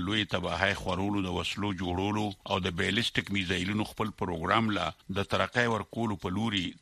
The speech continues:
تازه اقدام دی. د امریکې د خارجه چارو وزیر ښاغلي انتونی بلینکن ویلي دی چې شمالي کوریا دا ټول کارونه د متحده قومونو د سلامتي کونسل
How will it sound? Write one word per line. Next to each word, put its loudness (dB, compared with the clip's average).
تازه 2
اقدام 2
دی. 0
د 4
امریکې 4
د 2
خارجه 2
چارو 2
وزیر 0
ښاغلي 2
انتونی 0
بلینکن 2
ویلي 2
دی 4
چې 0
شمالي 2
کوریا 2
دا 2
ټول 0
کارونه 2
د 4
متحده 2
قومونو 4
د -2
سلامتي 0
کونسل 0